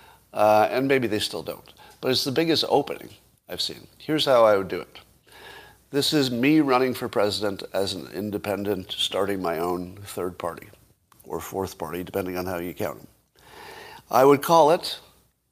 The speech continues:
the middle party. I would call it the middle party.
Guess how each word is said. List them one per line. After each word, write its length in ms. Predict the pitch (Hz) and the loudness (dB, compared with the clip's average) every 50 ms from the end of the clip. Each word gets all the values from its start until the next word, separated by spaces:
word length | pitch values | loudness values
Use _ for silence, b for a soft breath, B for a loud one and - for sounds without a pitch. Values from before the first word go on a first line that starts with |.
| _ _ _ _ _ _ _ _ _ _ | _ _ _ _ _ _ _ _ _ _
the 120 | 113 110 | -6 -4
middle 500 | 107 110 110 120 131 135 139 135 139 131 | -2 0 2 2 4 4 4 4 2 0
party. 440 | 135 - 123 104 92 - - - - - _ _ _ _ _ _ _ _ _ _ _ _ _ _ _ _ _ _ _ _ _ _ _ _ _ _ _ _ _ _ _ _ _ _ _ | 0 0 2 2 0 0 -6 -14 -20 -20 _ _ _ _ _ _ _ _ _ _ _ _ _ _ _ _ _ _ _ _ _ _ _ _ _ _ _ _ _ _ _ _ _ _ _
I 120 | 80 85 92 | -4 -2 -2
would 180 | 92 92 90 | -2 -4 -6
call 300 | - - 117 107 110 120 | -2 2 2 4 4 2
it 200 | 139 151 - - b b b b b b b b _ _ _ | 0 -4 -8 -16 b b b b b b b b _ _ _
the 140 | - 104 101 | -10 -8 -6
middle 500 | 104 104 107 113 120 117 120 117 113 117 | -4 -2 0 0 2 2 2 0 -2 -4
party. 440 | 110 - 113 110 98 - - - | -2 0 0 0 0 0 -4 -12